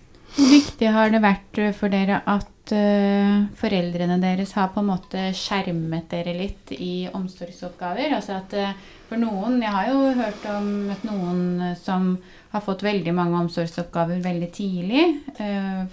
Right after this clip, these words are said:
fordi at familier har trengt det. Eh, og at man kan føle litt sånn siden at det har, var litt for mye ansvar kanskje litt for tidlig. Men jeg vet ikke, eh,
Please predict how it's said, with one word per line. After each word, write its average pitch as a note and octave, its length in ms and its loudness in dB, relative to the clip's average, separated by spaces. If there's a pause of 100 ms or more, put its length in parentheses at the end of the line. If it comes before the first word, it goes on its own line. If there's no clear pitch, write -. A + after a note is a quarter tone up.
fordi F3+ 320 -8
at - 460 -10
familier F3+ 360 -4
har F#3+ 120 -4
trengt E3+ 480 -6
det. C#4+ 180 2 (720)
Eh, A3 280 -6
og G3+ 80 -2
at G3 100 -6
man G3+ 160 -2
kan G3 160 -4
føle F#3 300 -4
litt F3+ 100 -6
sånn F3+ 320 -4
siden F3 480 -2
at E3+ 180 -4
det F3 220 -6
har, F3 220 -2
var F3+ 400 -4
litt F3+ 100 -6
for G3+ 160 -6
mye F3+ 260 -4
ansvar F3+ 540 -6
kanskje E3+ 260 -8
litt F3+ 160 -8
for - 120 -12
tidlig. G3+ 400 -4 (100)
Men B3 180 2
jeg B3 100 2
vet A3 200 -2
ikke, A3+ 560 -2 (720)
eh, A3+ 240 -6